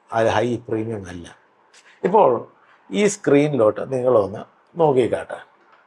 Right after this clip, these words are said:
ഈ സ്ക്രീൻ നമ്മൾ കാണുമ്പോൾ ഇത് പോളിസി ബജാർ എന്ന് പറഞ്ഞ ഒരു കമ്പനിയുടെ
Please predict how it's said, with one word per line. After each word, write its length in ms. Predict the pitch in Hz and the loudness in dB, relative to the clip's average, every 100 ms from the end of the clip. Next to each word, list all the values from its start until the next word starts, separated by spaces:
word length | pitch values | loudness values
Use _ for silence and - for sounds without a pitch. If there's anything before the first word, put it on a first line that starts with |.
| _ _ - _ - | _ _ -20 _ -2
ഈ 60 | 196 - | 0 2
സ്ക്രീൻ 280 | 160 185 196 - | 4 4 4 0
നമ്മൾ 140 | 151 156 139 | 2 4 4
കാണുമ്പോൾ 420 | 135 135 107 113 - _ _ _ _ - 170 | 2 2 2 0 0 _ _ _ _ -2 4
ഇത് 140 | 190 165 170 - _ _ _ _ _ 160 | 6 4 2 -8 _ _ _ _ _ 4
പോളിസി 360 | 175 190 185 180 | 6 6 4 4
ബജാർ 280 | 165 160 165 | 6 6 4
എന്ന് 120 | 165 165 | 4 4
പറഞ്ഞ 240 | 143 147 147 143 | 2 2 0 2
ഒരു 140 | 139 - _ _ _ _ _ _ _ _ - | 0 -4 _ _ _ _ _ _ _ _ -2
കമ്പനിയുടെ 480 | 143 139 151 139 | 0 2 2 4